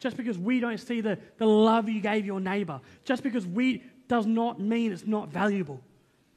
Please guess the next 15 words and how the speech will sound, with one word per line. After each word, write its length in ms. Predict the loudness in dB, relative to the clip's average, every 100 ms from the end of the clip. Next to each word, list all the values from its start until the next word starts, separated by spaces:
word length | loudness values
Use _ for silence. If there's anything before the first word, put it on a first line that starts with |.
| _ _
It 160 | -4 -2
is 200 | -4 -8 -12
so 320 | -8 -6 -6
valuable 800 | -6 -4 -4 -2 -4 -6 -6 -6 -8 -18 -20 _
in 180 | -4 0
the 80 | 0
kingdom 680 | -2 -2 0 2 0 0 -4 -12 _ _ _
of 260 | -6 -6 -6
God. 460 | -6 -4 -6 -10 -14 -20 _ _ _ _ _ _ _ _ _ _ _ _ _ _ _ _ _ _ -8
Are 360 | -4 -2 -4
you 540 | -4 -4 -4 -4 -4 -8
available? 640 | -10 -6 -4 -4 -4 -8 -14 -20 _ _ _ _ _ _ _
Are 180 | -2 0
you 200 | 0 0
available? 600 | 0 -2 -2 -4 -8